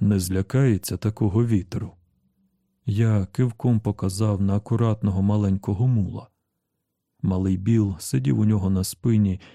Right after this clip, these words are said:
і його ноги мало не торкалися землі. Ще рік, і він би став зависокий для мула. Хоча, звісно, за рік він, мабуть, буде вже далеко від Дебарії.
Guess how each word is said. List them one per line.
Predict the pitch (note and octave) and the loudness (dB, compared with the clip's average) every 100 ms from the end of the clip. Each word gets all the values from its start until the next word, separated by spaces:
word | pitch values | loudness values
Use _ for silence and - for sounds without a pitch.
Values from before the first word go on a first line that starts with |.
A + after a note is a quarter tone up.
| - | -6
і | G#2+ | -2
його | G2+ G2+ G#2 | 0 2 4
ноги | B2 G#2+ E2+ E2 - | 4 2 -2 -10 -2
мало | A2+ A2 G2+ | 0 2 2
не | G2+ | 2
торкалися | G2 G#2 G#2+ G#2+ F#2+ F#2 - | 2 -2 -2 -2 -2 -2 -4
землі. | F#2 A#2 G#2 F2 F#2+ _ _ _ _ _ _ _ | 0 0 0 -4 -14 _ _ _ _ _ _ _
Ще | - - G2+ | -12 -2 0
рік, | G2+ A2+ F#2 A#2+ | 2 2 0 0
і | |
він | A2+ G#2+ | 2 2
би | G2 F#2+ | 2 -2
став | - G#2 F#2+ | -2 -2 -2
зависокий | G#2 G2+ A#2+ - C3+ - F2+ | -2 -2 -2 0 -2 -2 -6
для | F2+ A2 | -2 0
мула. | A#2 F#2 - - _ _ _ _ | 0 0 -4 -12 _ _ _ _
Хоча, | - C3+ - A#2+ G#2+ F#2 - - | -6 -6 -4 -4 -2 -4 -8 -10
звісно, | G2 G2 G#2 - F#2+ | -6 -2 -2 -2 -4
за | F#2 G2 | -2 0
рік | A2+ A2 - _ _ _ B2+ | 2 0 -4 _ _ _ -4
він, | A2+ A2 | 2 2
мабуть, | G#2 G2+ F#2+ | 2 0 0
буде | G2+ G2 F#2 | 0 0 -2
вже | F2+ F#2+ F2+ - | -2 -4 -4 -4
далеко | G2 G#2+ B2+ G#2 - | 0 2 2 0 -4
від | F2 F2+ | -6 -6
Дебарії. | F#2 A#2 A#2+ F#2 E2 E2 | -2 -2 0 -2 -6 -12